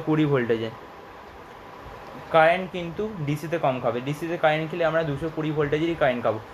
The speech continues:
কিন্তু এসিতে কারেন্ট খেলে আমরা তিনশো, আহ, ওকে, তিনশো something কত একটা ভোল্টের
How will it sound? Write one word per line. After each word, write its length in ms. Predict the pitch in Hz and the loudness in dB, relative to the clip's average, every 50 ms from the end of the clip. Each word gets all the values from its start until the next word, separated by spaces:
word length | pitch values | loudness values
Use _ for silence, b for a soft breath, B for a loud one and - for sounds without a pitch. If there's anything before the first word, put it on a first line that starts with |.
| - - - | -18 -14 -10
কিন্তু 160 | - 147 151 156 156 | -6 -2 0 0 0
এসিতে 240 | 151 160 160 160 160 160 | 0 -2 -4 0 2 2
কারেন্ট 180 | 156 147 147 151 | 2 2 0 -2
খেলে 120 | 170 151 143 143 | -2 0 0 0
আমরা 140 | 147 156 175 170 - - | 0 0 -2 -2 -4 -4
তিনশো, 380 | 147 139 139 135 135 - 170 185 214 214 - - - - - - - - - 120 | -4 -2 -4 -4 -2 0 0 0 -2 -4 -10 -14 -16 -16 -16 -16 -14 -8 -2 0
আহ, 160 | 123 123 123 123 123 117 - - - - - - - - - - - - - - - - - - - - - - | 0 2 0 0 -2 -8 -12 -14 -16 -16 -16 -16 -16 -16 -16 -16 -16 -16 -16 -16 -16 -16 -16 -16 -16 -8 -6 -4
ওকে, 140 | 151 151 165 151 - - | -4 -2 -4 -4 -4 -4
তিনশো 320 | 160 165 165 156 - 196 196 190 190 - | -2 -2 0 0 2 2 2 2 2 2
something 300 | 160 151 151 156 175 170 156 | 2 2 0 -2 -2 0 2
কত 100 | 160 147 156 160 | 2 2 2 2
একটা 120 | 160 175 165 147 | 2 2 2 2
ভোল্টের 280 | 143 139 131 131 160 | 2 2 4 4 2